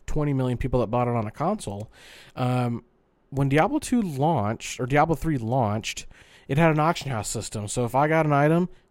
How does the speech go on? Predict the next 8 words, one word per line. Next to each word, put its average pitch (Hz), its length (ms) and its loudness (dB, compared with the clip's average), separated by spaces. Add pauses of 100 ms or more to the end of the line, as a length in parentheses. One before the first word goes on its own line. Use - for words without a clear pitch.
I 131 100 -2
could 131 200 -4
sell 139 320 2
it 151 120 0 (440)
for 127 560 0
a - 60 -8
price. - 540 -2 (560)
Now, 131 360 0